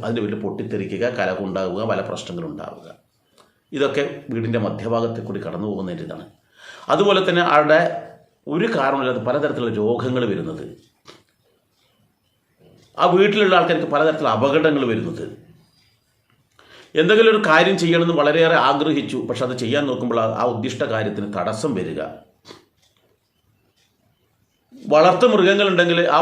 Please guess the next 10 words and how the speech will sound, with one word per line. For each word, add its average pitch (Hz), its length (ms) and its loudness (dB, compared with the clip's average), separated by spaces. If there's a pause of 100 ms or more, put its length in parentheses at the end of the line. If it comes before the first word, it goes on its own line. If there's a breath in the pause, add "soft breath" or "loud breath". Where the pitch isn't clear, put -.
വളർത്തു 147 320 2
മൃഗങ്ങൾക്ക് 143 540 -2 (360)
തുടർച്ചയായിട്ടുള്ള 123 720 -4
മരണം 110 400 -2
സംഭവിക്കുക, 78 540 -8 (1900)
ഇതിനേക്കാളും 127 520 -2
രൂക്ഷമായിട്ട് 135 580 -4
സംഭവം 123 280 -4
ഉണ്ട് 101 100 -4
കേട്ടോ. 85 180 -8